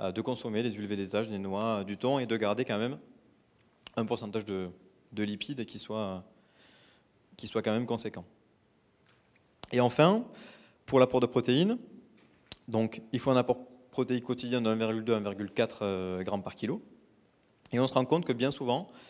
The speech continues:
les apports, ils sont, euh, inférieurs, euh, aux recommandations. Et il n'y a qu'à regarder souvent les attestes de nos sportives, où dès qu'on leur parle de manger de la viande, des œufs, oh, ou du poisson,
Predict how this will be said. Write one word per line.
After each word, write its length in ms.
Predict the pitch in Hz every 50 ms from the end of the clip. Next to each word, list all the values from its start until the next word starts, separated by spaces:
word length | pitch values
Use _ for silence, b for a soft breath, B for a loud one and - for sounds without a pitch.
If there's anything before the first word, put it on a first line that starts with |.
| B B B
les 200 | - 117 113 113
apports, 420 | 117 113 - 131 151 185 - - - - -
ils 100 | 127 117
sont, 320 | - - 131 131 143 139 113
euh, 60 | 110 -
inférieurs, 560 | 131 127 120 - 131 120 120 123 131 139 135 127
euh, 540 | 113 110 104 104 104 104 104 104 101 104 - - - -
aux 100 | 131 120
recommandations. 580 | 123 120 123 117 117 117 113 107 - 98 92 - - _ _ _ _ _ _ _ _ _ _ _ _ _ _ _ _ - - -
Et 60 | 98
il 20 | 98
n'y 20 |
a 60 | 101
qu'à 100 | - 110
regarder 260 | 107 107 107 107 110
souvent 380 | 110 - - 113 113 117 117 107
les 180 | 101 98 95 101
attestes 300 | 98 - - 113 107 98
de 60 | 98
nos 80 | 95
sportives, 480 | 95 95 101 - - 127 143 156 127 98 B B B B B
où 80 | 107
dès 120 | 104 113 127
qu'on 120 | - 117
leur 160 | 113 110 110
parle 180 | - 123 123 113
de 60 | 110
manger 420 | 104 104 104 104 104 113 117 113 98
de 80 | 95
la 140 | 95 98 98
viande, 280 | 95 104 110 113 117 110
des 220 | 101 101 95 104
œufs, 220 | 117 127 135 139
oh, 200 | 120 117 123 123 107 101
ou 100 | 104 104
du 100 | 98 107
poisson, 500 | 101 - 107 104 - 127 131 135 127 110